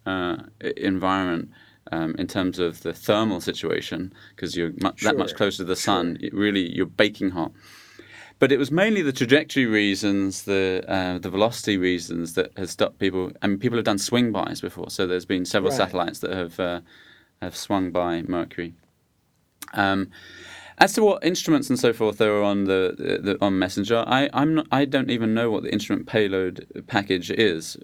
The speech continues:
Speaker 1: but I'm, s-, I'm sure, um, we will start seeing beautiful imagery. I, I hope they have a radar instrument so that we can see what the, uh, the landscape looks like as well.
Speaker 2: Hmm.
Speaker 1: Um, but, uh, that's the, yeah, that you'd have to ask an expert.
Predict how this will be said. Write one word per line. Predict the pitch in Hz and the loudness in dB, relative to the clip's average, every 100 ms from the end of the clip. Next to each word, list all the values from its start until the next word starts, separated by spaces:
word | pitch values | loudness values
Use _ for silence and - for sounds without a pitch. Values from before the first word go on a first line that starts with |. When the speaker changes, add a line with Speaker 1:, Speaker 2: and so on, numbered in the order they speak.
| - | -8
Speaker 1:
but | 101 95 | -2 0
I'm, | 95 | 0
s-, | 98 - | -2 -2
I'm | 101 | -2
sure, | 98 117 107 101 - _ | 0 2 2 0 -4 _
um, | 95 92 92 87 - - _ - | -2 0 -2 -4 -8 -20 _ 0
we | 98 | 0
will | 92 | 0
start | - 101 90 | 0 0 0
seeing | - 92 87 | -2 -2 0
beautiful | 87 95 92 92 | 0 -2 0 -2
imagery. | 92 90 82 92 87 90 _ _ _ | 0 -2 -2 -2 -2 -4 _ _ _
I, | 95 95 101 | -6 -2 0
I | |
hope | 127 135 | 0 0
they | 107 | 0
have | 101 | 0
a | 92 | 0
radar | 87 92 90 85 80 | 2 0 0 -2 -4
instrument | 92 - 87 - | -6 -6 -8 -4
so | 92 | -4
that | 90 | -4
we | |
can | 85 92 | -6 -8
see | - 98 90 90 - - _ | -4 -2 -4 -8 -20 -20 _
what | 85 - | -6 -4
the, | 90 82 87 | -4 -4 -6
uh, | 90 95 - | -8 -12 -6
the | 85 | -4
landscape | 87 90 92 - 85 82 | -2 -2 -2 -6 -8 -8
looks | - - | -10 -10
like | 82 - | -12 -12
as | 76 - | -14 -10
well. | 82 | -8
Speaker 2:
Hmm. | 135 - - - - | -8 -14 -20 -20 -8
Speaker 1:
Um, | 87 85 | -4 -4
but, | 85 92 - - | 0 -2 -2 -2
uh, | 90 87 85 82 | -2 0 -4 0
that's | 101 80 - - _ _ | -2 -2 -12 -20 _ _
the, | - 95 92 87 - - | -4 -4 -4 -8 -18 -6
yeah, | 98 85 | -2 0
that | 95 - | -2 0
you'd | 87 | -2
have | 95 - | -2 -6
to | - | -6
ask | 85 82 | -6 -6
an | 85 | -6
expert. | 80 - 90 | -6 -8 -12